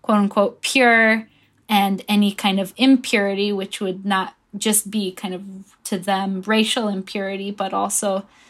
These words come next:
what they would think of as a socially unhygienic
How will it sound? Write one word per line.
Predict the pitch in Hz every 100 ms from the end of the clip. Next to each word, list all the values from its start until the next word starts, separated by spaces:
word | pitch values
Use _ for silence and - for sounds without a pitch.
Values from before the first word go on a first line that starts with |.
| _ _
what | 196 214
they | 202 190 _ _
would | 190 185
think | 208 190
of | 190 185
as | 185 185 185
a | 190 180 -
socially | - - 240 214 - 233 202 190
unhygienic | 190 202 202 208 185 - 202 202 196 202 -